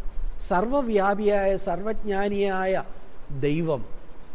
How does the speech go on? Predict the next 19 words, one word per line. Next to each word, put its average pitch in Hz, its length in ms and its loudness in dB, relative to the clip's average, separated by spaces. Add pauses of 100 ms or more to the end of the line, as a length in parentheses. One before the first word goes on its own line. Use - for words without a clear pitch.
അവിടുന്ന് 180 440 4
മാറ്റമില്ലാത്തവനാണ്. 175 1300 2
അവിടുന്ന് 185 500 2
എന്നെ 190 440 0
സ്നേഹിക്കുന്നു, 165 680 -2 (300)
അവിടുന്ന് 220 400 2
എൻ്റെ 214 140 2
പിതാവാണ് 175 800 4 (440)
എന്നുള്ള 170 460 2
ഒരു 170 160 6
ഉറപ്പാണ് 185 840 0 (140)
അത് 156 300 0
തരുന്നത്. 143 300 -2 (500)
പ്രിയപ്പെട്ടവരെ, 170 460 2
യേശു 190 280 4
ക്രിസ്തുവിനെ 233 880 0
കുറിച്ചാണല്ലോ 214 560 4
നമ്മളിവിടെ 185 340 2
വായിച്ചത്, 165 460 2